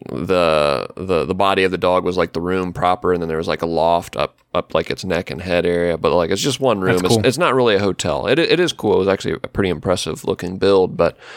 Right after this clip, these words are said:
Speaker 1: uh, that's not what I think of when I think of a hotel.
Speaker 2: But can I, can I ask another question?
Speaker 1: Go
Speaker 2: So if
Speaker 1: for
Speaker 2: mo-,
Speaker 1: it.
Speaker 2: like, theoretically, if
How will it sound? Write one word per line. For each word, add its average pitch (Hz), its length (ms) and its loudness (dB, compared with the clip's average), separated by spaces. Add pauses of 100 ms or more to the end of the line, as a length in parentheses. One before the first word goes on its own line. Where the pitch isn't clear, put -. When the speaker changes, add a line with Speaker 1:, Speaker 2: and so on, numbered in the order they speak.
(400)
Speaker 1:
uh, 82 260 2
that's 131 160 2
not 143 140 2
what 123 100 2
I 107 60 2
think 110 200 -2
of 101 80 -2
when 101 100 2
I 90 40 0
think 98 200 -2
of 87 100 0
a 85 60 2
hotel. 92 720 0 (480)
Speaker 2:
But 160 200 0
can 151 120 0
I, 160 60 0
can 131 140 -2
I 127 60 2
ask 127 180 0
another 120 220 2
question? - 360 -4
Speaker 1:
Go 117 60 -4
Speaker 2:
So 107 120 6
if 110 80 -2
Speaker 1:
for 127 60 0
Speaker 2:
mo-, - 100 4
Speaker 1:
it. - 120 -8
Speaker 2:
like, 117 360 0
theoretically, 123 680 2
if 110 280 -2